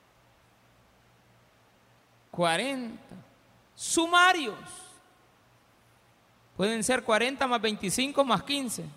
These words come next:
Hmm. Ochenta años. Hmm. Y tiene veinte. Va a ir de cien.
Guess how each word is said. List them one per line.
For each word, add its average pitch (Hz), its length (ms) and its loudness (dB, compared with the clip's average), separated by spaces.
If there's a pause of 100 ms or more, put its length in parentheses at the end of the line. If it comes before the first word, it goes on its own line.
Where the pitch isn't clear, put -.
(120)
Hmm. 269 240 -8 (1800)
Ochenta 240 600 0
años. 202 240 -2
Hmm. 214 240 -4 (640)
Y 170 140 -6
tiene 208 300 -2
veinte. 240 440 -6 (760)
Va 208 80 0
a 214 40 -2
ir 190 140 -4
de 160 100 -6
cien. 180 320 -8